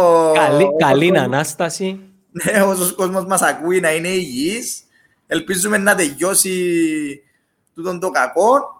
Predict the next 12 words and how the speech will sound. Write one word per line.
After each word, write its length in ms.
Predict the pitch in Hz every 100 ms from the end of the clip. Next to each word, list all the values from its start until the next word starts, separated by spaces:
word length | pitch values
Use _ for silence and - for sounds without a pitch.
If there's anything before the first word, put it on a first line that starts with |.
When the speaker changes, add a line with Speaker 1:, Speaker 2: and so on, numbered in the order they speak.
| _ _ _ _ _
Speaker 2:
Ελπίζω 420 | - 160 160 190 220
να 140 | 160
δούμε 160 | 170 175
μπάλα, 320 | 175 208 151
ρε 80 | 156
φίλε. 180 | 147 - _ _
Να 140 | 123 120
πιούμε 300 | - 151 143
μπύρα, 360 | 139 180 196
να 160 | 185 151
δούμε 160 | 156 156
μπάλα. 720 | 170 165 196 220 240 -